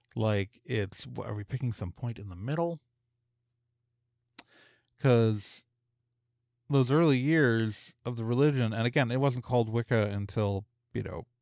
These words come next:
after any of this, but the early years of the religion are very different than what eventually happened. Um, but argu-, arguably, it's been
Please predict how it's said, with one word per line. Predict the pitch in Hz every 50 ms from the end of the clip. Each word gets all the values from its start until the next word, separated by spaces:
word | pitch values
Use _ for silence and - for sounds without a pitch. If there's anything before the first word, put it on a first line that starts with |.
| _ _ _ _ _ -
after | 113 120 143 - - - 104 101
any | 107 123 127 107 85
of | 87 - -
this, | - - - - - -
but | - 104 98 - - _ _ _ _ _ _ _ -
the | 123 123
early | 127 135 131 127
years | 127 135 127 120
of | 113
the | 113 113
religion | 117 113 113 123 131 123 - - 117 110 104 104
are | 104 - 107 101
very | 92 98 101 101 113 113 120 127 131 120 110 110 104 101 104 104 101 110 117 -
different | 113 - - - 95 92 113 117 - - _
than | 117 113 117 117
what | 113 117 113 -
eventually | - 113 107 110 107 104 107 - - - 101 87 110
happened. | 95 107 104 95 104 - - 98 - 113 - - _ _ _ _ _ _ _ _ _ _ _ _ _ _ _ -
Um, | 117 101 92 98 101 117 143
but | 190 214 -
argu-, | - 151 180 139 160 196 185 165 147 160 139 131 123 127 98 - - -
arguably, | 135 151 143 135 120 117 113 107 101 98 110 107 107 104 98 107 -
it's | 107 107 - - -
been | - 120 107 101 95 95 95 95 104